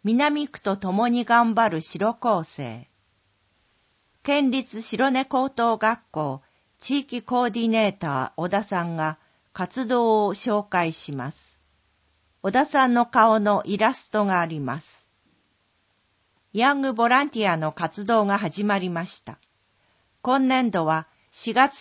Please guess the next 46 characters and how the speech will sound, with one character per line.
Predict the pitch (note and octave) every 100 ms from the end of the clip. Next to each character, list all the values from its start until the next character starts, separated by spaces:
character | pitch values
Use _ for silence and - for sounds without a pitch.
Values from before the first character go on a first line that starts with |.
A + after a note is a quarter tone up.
| -
初 | A3+
旬 | A3 B3 A#3
か | G#3+ G#3
ら | G3 -
地 | - D4 C4
域 | G#3 F3
の | E3
防 | D#3 A#3+ C4
犯 | C4+ A#3
パ | - A3
ト | A#3
ロ | A3+ A3
ー |
ル | E3+ C#3
に | C#3+
参 | D3 G3+ G3+
加 | G3 G3
し | - E3+
ま | D#3+
し | -
た。 | - A#2+ _ _ _ _ _ _ _ _ _ _ _ _ _
ま | A3+ C#4+
ず | A3+
は | F#3+ D#3
四 | - A3+
月 | A3+ D4 A#3
六 | A3 G#3 F#3+
日 | G3
に | F3+ E3+ E3+ _ _ -
長 | F#3+ G#3+ C4+ C4+
年 | B3 A#3+
続 | A#3 G3+ G#3+
け | G#3 G3+ F#3+ _ _ -
全 | C4+ C4+
国 | C4 B3+ B3+ C4
表 | C#4 A#3+ B3+
彰 | G3+ E3+
も | E3+ E3+
受 | G3+ G#3
け |
た | D#3+
こ | C#3+ D3
と | D#3
の | D3+ C#3+
あ | C#3
る | B2